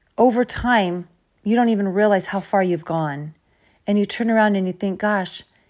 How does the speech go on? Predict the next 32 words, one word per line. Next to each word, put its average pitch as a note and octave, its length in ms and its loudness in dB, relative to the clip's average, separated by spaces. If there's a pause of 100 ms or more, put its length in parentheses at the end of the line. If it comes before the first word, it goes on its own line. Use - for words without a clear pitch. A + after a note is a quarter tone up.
here B3 180 2
I A3+ 80 2
thought A#3+ 240 4
it A#3 100 0
was G3+ 240 0
all G3 260 2
the G3 120 -4
dieting F3+ 500 -2
and E3+ 80 -4
the E3+ 60 -4
exercise E3+ 640 -4
that F3 100 -4
was E3+ 140 -6
gonna E3 180 -6
change E3 460 -10
my, D#3+ 260 -4 (380)
my F3+ 140 -2
habits E3+ 500 -4
and E3+ 60 -6
my E3 80 -4
results. D#3+ 540 -4 (300)
And G3 100 0
it G3+ 60 2
was F#3+ 240 -2
only A3 260 0
about F#3 300 0
me F3+ 80 -4
shifting D#3+ 720 -6 (300)
where F3+ 320 2
I E3+ 80 2
was D#3 180 -4
going, D#3 540 -4